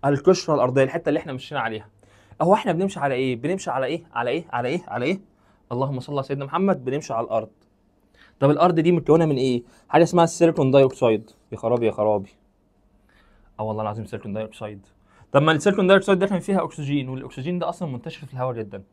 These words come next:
وموجود في البحر. يعني بص، موجود في الهواء، موجود في البحر، وموجود في الرمله. يبقى مين اكتر عنصر انتشارًا على مستوى القشره الارضيه يحتل المركز الاول؟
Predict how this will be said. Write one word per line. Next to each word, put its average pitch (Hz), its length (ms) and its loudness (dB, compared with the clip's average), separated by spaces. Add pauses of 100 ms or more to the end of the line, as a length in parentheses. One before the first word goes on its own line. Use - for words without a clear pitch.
(320)
وموجود 147 280 0
في - 80 -8
البحر. 135 400 -4 (880)
يعني 120 140 -6
بص، - 160 -4
موجود 139 180 -2
في - 60 -6
الهواء، 123 300 2 (280)
موجود 117 200 -2
في - 60 -4
البحر، 165 360 0 (160)
وموجود 127 240 -2
في - 100 -14
الرمله. 117 380 -2 (280)
يبقى 160 220 4
مين 202 160 2
اكتر 202 300 4
عنصر 180 360 2
انتشارًا 180 460 0
على 160 180 0
مستوى 165 320 4
القشره 180 440 2
الارضيه 170 440 2
يحتل 175 440 -2
المركز 170 440 0
الاول؟ 196 680 8